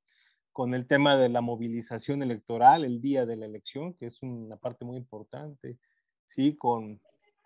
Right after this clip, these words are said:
con el tema de ubicar a toda la estructura, eh, electoral también el día de la elección, porque es muy común que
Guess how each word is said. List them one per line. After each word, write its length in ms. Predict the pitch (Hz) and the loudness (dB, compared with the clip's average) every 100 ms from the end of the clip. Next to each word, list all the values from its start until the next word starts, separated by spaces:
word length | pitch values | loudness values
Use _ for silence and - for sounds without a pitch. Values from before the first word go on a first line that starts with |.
| _ _ 143 | _ _ -4
con 180 | 127 120 | 0 2
el 160 | 127 123 | 2 2
tema 300 | 147 151 135 | 4 6 4
de 400 | 120 120 117 - | 2 -4 -6 -6
ubicar 480 | 127 123 - 139 143 | -6 -4 4 6 6
a 100 | 131 | 2
toda 300 | - 143 151 | 2 4 4
la 80 | |
estructura, 960 | 123 - 113 - - 160 147 131 135 - | 2 -8 -20 -10 -4 0 0 -2 -4 -10
eh, 180 | - 113 | -14 -14
electoral 720 | 110 110 _ 156 131 160 165 | -14 -16 _ -2 6 6 6
también 320 | 147 120 135 135 | -4 -8 -8 -8
el 160 | 110 | -8
día 200 | 127 143 | -2 0
de 80 | 135 | 0
la 100 | 113 | 0
elección, 540 | 113 110 - 175 208 | -8 -12 -8 -6 -6
porque 300 | 175 113 - | -8 -12 -10
es 100 | 131 | -10
muy 180 | 139 143 | -8 -8
común 460 | 135 127 139 151 139 | -8 -8 -6 -6 -8
que 260 | - 117 104 | -12 -12 -12